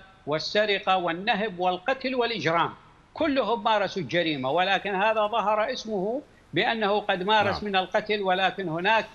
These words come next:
Speaker 1: العشرات الذين أحيلوا في قضايا الموصل وفي قضايا داعش وفي قضايا،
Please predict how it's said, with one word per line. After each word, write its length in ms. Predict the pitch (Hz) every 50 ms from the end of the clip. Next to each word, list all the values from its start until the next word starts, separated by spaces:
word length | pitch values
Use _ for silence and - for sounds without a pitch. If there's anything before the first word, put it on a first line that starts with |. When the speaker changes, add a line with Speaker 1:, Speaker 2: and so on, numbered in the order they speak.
| - - - - -
Speaker 1:
العشرات 800 | 147 147 156 147 165 160 - - 175 170 190 240 269 269 - -
الذين 380 | 247 240 226 226 208 233 233 220
أحيلوا 560 | 226 233 226 202 - - 226 233 220 214 196
في 160 | 202 214 208
قضايا 600 | 196 - 190 190 208 202 196 202 202 190 208 214
الموصل 580 | 190 175 175 185 220 233 202 - 220 220 214 208
وفي 300 | 202 190 170 - 190 185
قضايا 480 | 180 - 180 175 185 180 180 190 190 180
داعش 520 | 160 202 226 220 208 220 214 202 190 -
وفي 300 | 196 170 156 - 175 170
قضايا، 640 | 175 - 175 175 196 185 185 185 185 180 180 180